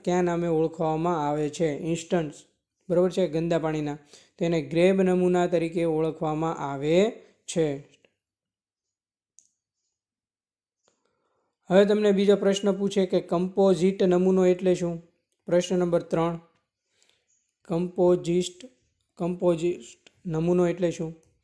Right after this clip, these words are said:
તો કે વિદ્યાર્થી મિત્રો, અલગ અલગ સમયમાં જે અનેક નમૂનાઓ લેવાયા હોય, એ અલગ અલગ સમયના અનેક નમૂનાઓનો જે સમૂહ છે એને કમ્પોઝિસ્ટ નમૂના તરીકે ઓળખવામાં આવે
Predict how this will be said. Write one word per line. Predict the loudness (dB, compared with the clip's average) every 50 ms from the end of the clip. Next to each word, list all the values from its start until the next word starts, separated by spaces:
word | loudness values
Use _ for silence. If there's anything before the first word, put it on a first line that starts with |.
| _ _ _ -20 _ _ _ _ _ _
તો | -6 0
કે | 0 0
વિદ્યાર્થી | 0 4 4 4 4 4 4
મિત્રો, | 0 0 0 2 4 4 4
અલગ | 2 2 2 4 6 6 6
અલગ | 6 6 4 2 2
સમયમાં | -2 -2 0 0 2 2 2 2 2 2 2
જે | 2 2 0 2
અનેક | 0 0 2 4 4 2 2 0
નમૂનાઓ | -2 -2 0 2 2 2 2 4 4 4 4 4
લેવાયા | 4 6 6 6 6 6 4
હોય, | 4 2 0 -2
એ | -6 -6 -4 -2 0 0
અલગ | 0 -2 0 2 4 4 4
અલગ | 4 2 0
સમયના | 0 -2 -4 -2 0 0 0 0 -2 -4
અનેક | -4 -6 -4 0 2 2 2 0 -2 -4
નમૂનાઓનો | -4 -2 0 0 2 2 2 2 2 2 2 0 -2 -4 -4
જે | -2 -4 -4
સમૂહ | -4 -4 -6 -6 -6 -6 -6 -6
છે | -2 0 0 0 0 -4 -10 -20 _ -20 -20 -20 -20 -20 _ _ _
એને | -2 -2 -2 -2
કમ્પોઝિસ્ટ | -2 -2 -2 -2 -2 0 2 2 2 2 2 0 -2 -2 -4 -6 -6
નમૂના | -4 -2 -2 -2 -2 0 -2 -2
તરીકે | 0 0 -2 -2 -2 -2 -2
ઓળખવામાં | 0 0 0 -2 -2 -4 -4 -6 -6 -4 -4 -4 -4 -6 -6
આવે | -6 -6 -6 -6 -6 -4 0 2 2 0 0 -2 -12